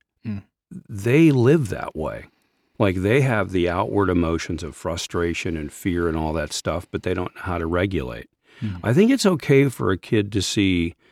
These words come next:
Speaker 2: like, a parent become angry or frustrated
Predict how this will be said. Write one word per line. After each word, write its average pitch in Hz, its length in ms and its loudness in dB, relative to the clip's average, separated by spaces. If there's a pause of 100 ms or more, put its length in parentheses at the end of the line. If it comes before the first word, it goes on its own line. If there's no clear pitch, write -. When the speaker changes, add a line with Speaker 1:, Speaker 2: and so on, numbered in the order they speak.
(340)
Speaker 2:
like, 98 240 0 (380)
a 92 100 0
parent 110 420 2 (140)
become 90 400 0
angry 104 520 0 (420)
or 80 120 -4
frustrated 107 840 0